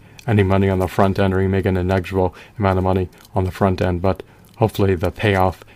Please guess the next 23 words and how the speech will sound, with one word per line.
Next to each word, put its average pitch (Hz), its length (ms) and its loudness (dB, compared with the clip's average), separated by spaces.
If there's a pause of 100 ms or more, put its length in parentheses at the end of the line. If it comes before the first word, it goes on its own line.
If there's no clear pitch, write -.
is 98 120 -2
on 95 100 2
the 92 80 -2
back 95 300 2
end. 92 140 -2
But 98 120 0
yet 98 160 2
again, 92 240 0
you're 92 100 0
not 95 200 0
guaranteed 92 420 -2 (220)
a - 40 -2
single 95 300 0
sale 92 400 0
nor 92 240 0
a 87 40 -2
single 90 320 -2
view, 90 420 -2 (440)
and 90 400 -2 (160)
your 101 80 0
target 98 320 2
market 92 320 -2
will 90 200 -2